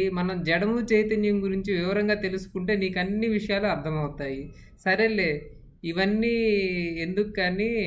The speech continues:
నీకు బానిసకి, యజమానికి తేడా తెలుసా? ఆ, ఎందుకు తెలీదు?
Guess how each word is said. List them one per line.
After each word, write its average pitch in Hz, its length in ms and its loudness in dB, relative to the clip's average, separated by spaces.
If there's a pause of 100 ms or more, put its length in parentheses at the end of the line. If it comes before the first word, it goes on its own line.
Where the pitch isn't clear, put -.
(480)
నీకు 180 360 -2 (1080)
బానిసకి, 220 720 2
యజమానికి 208 600 2
తేడా 185 300 0
తెలుసా? 160 400 -4 (2250)
ఆ, 196 160 -10
ఎందుకు 214 300 -16
తెలీదు? 247 420 -14